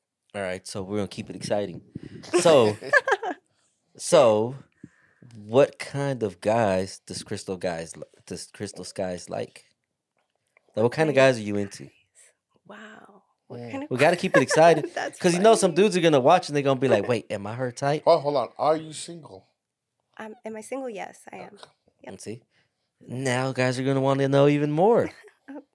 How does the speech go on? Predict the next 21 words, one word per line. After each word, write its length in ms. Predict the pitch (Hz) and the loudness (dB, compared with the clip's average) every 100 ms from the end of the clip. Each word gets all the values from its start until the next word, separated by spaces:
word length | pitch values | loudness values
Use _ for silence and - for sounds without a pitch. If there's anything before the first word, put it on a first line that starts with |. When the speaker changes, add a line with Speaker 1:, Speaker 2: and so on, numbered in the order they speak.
| _ _ _ - - - - | _ _ _ -20 -20 -20 -6
Speaker 1:
So 120 | 135 | 0
what 100 | 135 | 2
Speaker 3:
I 20 | |
Speaker 1:
kind 160 | 151 147 | 2 0
of 80 | 127 | 4
Speaker 3:
am. 80 | 131 | 4
Speaker 1:
guys 160 | 120 | 4
do 60 | 104 | -2
you 80 | 95 | -6
like? 160 | 87 | -4
What 80 | 107 | -6
kind 140 | 139 120 | -4 -2
of 60 | |
guys 180 | 104 95 | -2 -4
are 60 | 85 | -6
you 160 | 85 | -10
into? 240 | 73 - - | -12 -16 -16
Speaker 3:
Um, 340 | - 269 277 - | -12 -10 -10 -12
you 240 | 262 330 | -10 -8
know, 380 | 370 370 370 359 _ _ - | -6 -6 -8 -10 _ _ -14
I 340 | 254 311 370 | -10 -10 -10